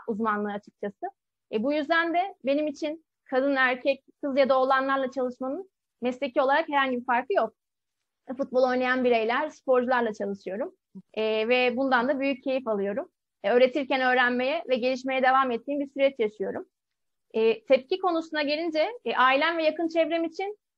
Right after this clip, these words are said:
e, normalleştirilmemiş bir durum yok açıkçası. Çünkü küçük yaşlardan itibaren, e, oğlan çocuklarıyla antrenman yapan, e, futbol oynayan, e, bu tarz ortamlarda bulunan biriydim.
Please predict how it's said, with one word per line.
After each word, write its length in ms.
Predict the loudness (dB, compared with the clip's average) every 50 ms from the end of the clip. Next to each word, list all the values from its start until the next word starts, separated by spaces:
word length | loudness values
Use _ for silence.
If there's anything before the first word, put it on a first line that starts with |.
| _ _
e, 140 | -2 0
normalleştirilmemiş 1080 | 2 2 2 4 4 4 4 4 2 0 -2 -2 -6 -6 -4 -4 -2 -2 -2 -4 -6 -6
bir 80 | -4 -2
durum 200 | 0 0 2 0
yok 160 | 0 0 -2
açıkçası. 420 | -4 -6 -6 -12 -10 -8 -8 -8 -8 _
Çünkü 200 | -6 -4 -4 -4
küçük 240 | -8 -10 -12 -6 0
yaşlardan 480 | 0 0 0 0 -2 -4 -2 -2 -2 -2
itibaren, 640 | -2 -4 -4 -4 -2 0 0 0 0 -2 -4 -6 -10 _ _ _ _
e, 180 | -2 -2 0 2
oğlan 320 | 2 4 4 4 2 2
çocuklarıyla 540 | 0 -4 -6 -6 -2 0 2 2 2 2 2
antrenman 420 | 0 0 -2 -2 -2 -2 0 0
yapan, 460 | 0 -2 -2 -4 -4 -6 -6 -6 -8 -12 _ _ _ _ _ -18
e, 60 | -12
futbol 320 | -12 -12 -2 2 2 4
oynayan, 600 | 4 4 2 0 -2 -2 -2 -2 -2 -2 -4 -10 _ _ _ _ _ -2
e, 180 | 0 0 0
bu 60 | 0 0
tarz 260 | 2 4 4 4 4
ortamlarda 720 | 2 2 2 0 -2 -2 0 0 0 -2 0 -2 -2 -2
bulunan 380 | -2 -2 0 0 0 0 0
biriydim. 400 | -2 -4 -4 -6 -6 -6 -10 -10